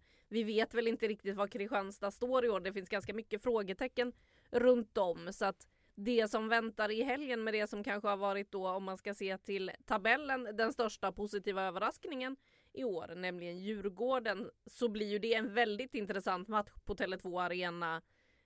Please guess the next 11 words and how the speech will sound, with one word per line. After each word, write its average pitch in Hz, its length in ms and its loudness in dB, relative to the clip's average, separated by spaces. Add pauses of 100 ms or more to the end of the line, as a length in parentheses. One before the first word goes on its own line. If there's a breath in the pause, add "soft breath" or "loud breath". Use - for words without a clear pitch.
Eh, 185 260 -2
Djurgården 185 720 -4
som 180 220 -6
ju 185 120 -6
besegrade 175 760 -4
kif 202 300 -4
Örebro 196 640 0
med, 180 380 -2
eh, 180 140 -2
två 180 260 -6
noll 165 320 -6